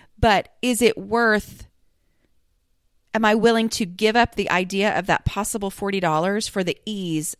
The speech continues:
of sticking it in a donate box? Okay. So when I stick it in a donate box, it doesn't, you know, if it's broken, it should go in the trash. But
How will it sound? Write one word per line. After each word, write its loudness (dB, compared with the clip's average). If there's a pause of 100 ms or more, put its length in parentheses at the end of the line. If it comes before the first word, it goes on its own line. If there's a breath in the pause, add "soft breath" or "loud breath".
of -6
sticking -6
it -6
in -4
a -4
donate -6
box? -12 (1080)
Okay. 2 (280 soft breath)
So 4 (220 soft breath)
when 0
I 2
stick -2
it 0
in -6
a -6
donate 2
box, 0 (1080)
it -2
doesn't, 2
you 2
know, 6
if -2
it's -8
broken, 2 (240)
it -4
should -6
go -2
in -4
the -4
trash. -6 (360 soft breath)
But 0